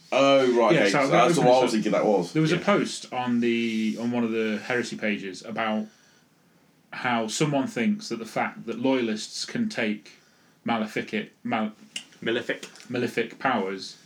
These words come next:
Speaker 2: as being a typo. And then a few, like, a few people were arguing back and forth. What, what do you reckon? Should the loyalists be able to take malefic powers? Which
Speaker 3: I
Speaker 2: is
Speaker 3: don't
Speaker 2: technically demon summoning, but my point was, why wouldn't a Fenrisian rune priest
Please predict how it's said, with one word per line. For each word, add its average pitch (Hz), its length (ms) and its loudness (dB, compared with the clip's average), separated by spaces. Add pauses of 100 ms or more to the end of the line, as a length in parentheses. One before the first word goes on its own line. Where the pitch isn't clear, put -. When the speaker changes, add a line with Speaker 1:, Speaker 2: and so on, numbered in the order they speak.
Speaker 2:
as - 120 -6
being 113 200 0
a 104 60 -10
typo. 110 480 -4 (1300)
And 120 140 -2
then 120 120 0
a 113 60 -2
few, 123 300 -2
like, 107 280 -6
a - 40 -18
few 127 200 -2
people 110 260 -2
were 107 100 2
arguing 104 260 -2
back 104 160 -4
and 107 120 -6
forth. 95 400 -8 (120)
What, 156 240 -2
what 175 140 0
do 156 120 -4
you 139 100 2
reckon? 104 260 -4
Should 139 200 -2
the 139 60 2
loyalists 127 440 -2
be 120 80 -6
able 107 120 -2
to - 80 -18
take 110 200 -4
malefic 107 380 -4
powers? 95 360 -12 (680)
Which 139 120 2
Speaker 3:
I 165 40 0
Speaker 2:
is - 60 2
Speaker 3:
don't - 80 -4
Speaker 2:
technically 147 340 0
demon 135 300 2
summoning, 104 420 -2
but 120 460 -2
my 156 260 -2
point 127 400 -4
was, 110 400 -6 (360)
why 143 200 0
wouldn't 139 320 0
a 123 40 -8
Fenrisian 107 880 0 (300)
rune 117 300 -2
priest 98 460 -10